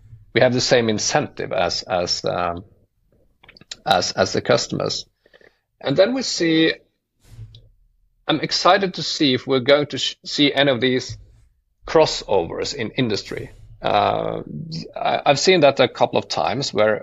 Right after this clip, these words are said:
where, uh, companies are, are coming in from the c-, telco side or from the,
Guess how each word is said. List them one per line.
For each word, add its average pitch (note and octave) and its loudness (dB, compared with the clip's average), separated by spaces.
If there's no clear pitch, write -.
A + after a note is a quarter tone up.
where, A2 -4
uh, G#2+ -8
companies G#2+ -2
are, F#2+ 2
are G2+ -2
coming A2+ 0
in G#2 -4
from - -6
the B2 -6
c-, - -14
telco A#2+ 0
side A#2+ 4
or G2 -2
from F#2 -2
the, F2+ -6